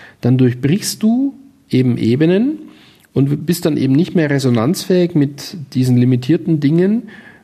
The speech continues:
ähm, von anderen Menschen. Ja? Und das erleben die als Unterschied. Und, ähm, bloß weil sie so viel Schmerz haben mit sich selber, müssen sie dich unbedingt kleiner machen, damit sich das leicht, Leid leichter aushalten lässt. Ja?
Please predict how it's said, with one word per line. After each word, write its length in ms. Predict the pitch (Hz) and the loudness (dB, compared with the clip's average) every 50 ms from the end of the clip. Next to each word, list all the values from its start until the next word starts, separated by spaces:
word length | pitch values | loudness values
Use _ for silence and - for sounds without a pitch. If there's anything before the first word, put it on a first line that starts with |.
| _ _ - | _ _ -6
ähm, 580 | - - 160 156 156 156 156 151 151 156 151 | -2 0 0 0 0 0 -2 -2 -2 -2 -2
von 180 | 151 - 180 160 | -2 -4 -4 -2
anderen 340 | - 147 147 143 143 156 170 | 0 0 0 2 2 2 0
Menschen. 440 | 185 170 127 110 - - - 127 - - - | 0 0 -2 -4 -6 -10 -12 -14 -16 -12 -8
Ja? 120 | - 139 | -6 -4
Und 280 | 190 202 - 117 120 120 | -4 -4 -4 -4 -4 -4
das 140 | 143 139 - | -4 -2 -2
erleben 320 | 123 120 120 127 135 127 | 0 0 0 0 0 0
die 220 | 123 131 131 139 - | 0 0 0 0 0
als 200 | 113 113 107 95 | -2 -2 -2 -4
Unterschied. 640 | 101 110 120 120 151 151 - 180 180 202 190 196 - | -4 -4 -2 -2 -4 -2 -2 -2 -2 -2 -4 -6 -12
Und, 420 | - - - 131 135 135 139 - - | -8 -4 -2 0 0 -2 -2 -4 -4
ähm, 520 | 123 123 123 123 120 123 120 120 117 113 | -2 0 0 0 0 0 -2 -2 -2 -4
bloß 300 | 117 127 127 131 139 - | -2 0 0 0 0 0
weil 160 | 143 135 135 131 | 0 0 0 0
sie 360 | 139 135 135 131 131 131 127 - - - - - _ | 0 2 2 2 2 0 -2 -4 -10 -20 -20 -20 _
so 220 | - - 131 135 | -2 -2 0 0
viel 280 | 131 - 139 131 123 123 | 0 0 0 2 2 0
Schmerz 380 | 123 127 113 113 123 123 - | 0 0 0 0 0 -2 -2
haben 200 | - 147 135 135 | -2 0 0 2
mit 140 | 131 131 123 | 0 0 0
sich 180 | - - 131 123 | -2 -4 -6 -2
selber, 600 | - 127 120 127 131 131 131 127 127 131 131 127 | -2 0 2 2 2 2 2 2 2 2 2 2
müssen 240 | 135 143 143 - 143 | 0 -2 -2 -2 -2
sie 100 | 147 139 | -2 -2
dich 200 | 143 151 147 233 | -2 0 0 2
unbedingt 360 | 208 196 185 180 170 185 175 | 2 2 2 2 0 -2 -2
kleiner 360 | - - - - 170 170 156 | -2 -2 -2 0 0 0 0
machen, 440 | 139 139 143 175 196 - 180 160 165 | 0 -2 -2 -2 -2 0 0 2 2
damit 240 | 160 147 151 160 - | 2 0 0 -2 -2
sich 220 | - 165 160 - | -2 -2 -2 -2
das 140 | - 143 - | -4 -2 0
leicht, 360 | 135 123 123 160 165 165 - | 0 0 0 -2 -4 -2 -2
Leid 340 | 135 117 - 156 165 165 - | -2 0 0 -2 -4 -2 -2
leichter 380 | 147 143 160 165 - 202 190 | -2 -2 -2 -2 -2 -2 0
aushalten 600 | 233 185 - - - - - - - - - 110 - - | 0 -2 -2 -2 -4 -6 -6 -8 -8 -8 -6 -6 -6 -4
lässt. 420 | 113 107 107 - - - - - | -4 -4 -4 -6 -10 -12 -10 -4
Ja? 280 | - 127 143 175 175 | -2 -2 -2 -2 -4